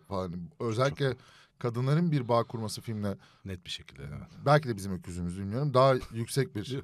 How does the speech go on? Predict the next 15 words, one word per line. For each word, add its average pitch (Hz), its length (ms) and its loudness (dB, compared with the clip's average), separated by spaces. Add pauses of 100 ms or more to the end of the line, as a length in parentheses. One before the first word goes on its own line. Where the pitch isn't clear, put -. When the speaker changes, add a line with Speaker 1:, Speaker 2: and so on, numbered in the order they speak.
Speaker 1:
e, 95 220 0 (100)
ihtimal 107 360 -2
genelde 101 440 0
gördüklerim. 92 600 -2
Speaker 2:
Yok, 190 140 0 (120)
kesinlikle 135 440 2
öyle, 87 120 2
Speaker 1:
Ama 160 400 6 (480)
Speaker 2:
katılıyorum. - 240 -2 (320)
Speaker 1:
<clears throat> - 300 -20
yani 110 340 -4 (1400)
bunu 139 200 2
söyleyeceğim. 151 560 4 (480)
Mubi'yi 117 380 0
övdük. 127 460 0